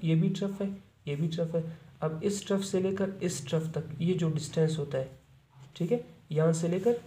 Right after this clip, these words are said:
यहाँ तक ये जो distance है, इस distance को भी हम लोग क्या कहते हैं, Wavelength, lambda कहते हैं। ठीक है, तो देखो, दो crust के दरमियान जो फासला होता है, ये फासला, या दो ट्रफ के दरमियान जो फासला होता है, ठीक है, इसको हम लोग क्या कहते हैं,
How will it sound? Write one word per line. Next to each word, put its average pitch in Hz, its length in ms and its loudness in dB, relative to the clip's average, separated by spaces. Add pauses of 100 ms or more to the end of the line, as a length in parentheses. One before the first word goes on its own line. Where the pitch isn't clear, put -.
(180)
यहाँ 151 200 0
तक 160 220 -8
ये 175 100 4
जो 160 140 4
distance - 500 2
है, 190 120 2 (460)
इस 165 160 -2
distance 165 380 2
को 170 140 0
भी 175 120 2
हम 170 120 4
लोग 160 140 2
क्या 156 140 2
कहते 147 280 -2
हैं, 208 140 2 (640)
Wavelength, 143 680 0 (260)
lambda 143 340 -2
कहते 135 320 -8
हैं। - 120 -10 (960)
ठीक 156 160 0
है, 233 120 4 (300)
तो 156 100 2
देखो, 196 220 0
दो 175 300 2
crust 196 400 -2
के 196 80 4
दरमियान 196 340 2
जो 185 120 0
फासला 160 400 4
होता 180 220 2
है, 170 140 2
ये 175 80 2
फासला, 165 340 0 (400)
या 156 140 4
दो 170 180 2
ट्रफ 185 360 0
के 170 80 4
दरमियान 165 320 6
जो 156 100 2
फासला 143 380 -2
होता 139 220 0
है, 135 120 -2 (300)
ठीक 180 160 -2
है, 240 80 2 (380)
इसको 180 240 -2
हम 175 100 2
लोग 165 160 0
क्या 160 120 2
कहते 147 340 0
हैं, 196 120 0